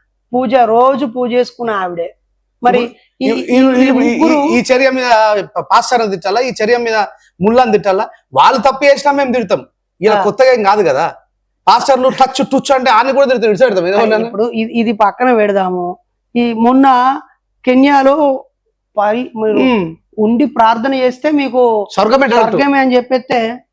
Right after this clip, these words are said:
Speaker 2: వందల మంది ఉపవాసం చేసి చచ్చిపోయారు.
Speaker 1: రెండు వందల యాభై మంది చచ్చిపోయారు.
Speaker 2: మరి?
Speaker 1: దీనికి ఎవడు సమాధానం చెప్తాడు? ఇగో, ఇవాళ ఒక ముస్లిం సోదరుడు తన ఆవేదనను వ్యక్తం చేశాడు. ఏమనంటే, "మీరు అనుకుంటున్నట్టుగా లేదు, మా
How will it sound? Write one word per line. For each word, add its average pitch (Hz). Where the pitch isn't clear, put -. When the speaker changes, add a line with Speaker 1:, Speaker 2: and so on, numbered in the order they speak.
Speaker 2:
వందల 233
మంది 254
ఉపవాసం 254
చేసి 254
చచ్చిపోయారు. 233
Speaker 1:
రెండు 269
వందల 262
యాభై 220
మంది 220
చచ్చిపోయారు. 196
Speaker 2:
మరి? 247
Speaker 1:
దీనికి 269
ఎవడు 277
సమాధానం 262
చెప్తాడు? 247
ఇగో, 240
ఇవాళ 226
ఒక 196
ముస్లిం 220
సోదరుడు 226
తన 202
ఆవేదనను 240
వ్యక్తం 214
చేశాడు. 190
ఏమనంటే, 208
"మీరు 247
అనుకుంటున్నట్టుగా 254
లేదు, 220
మా 233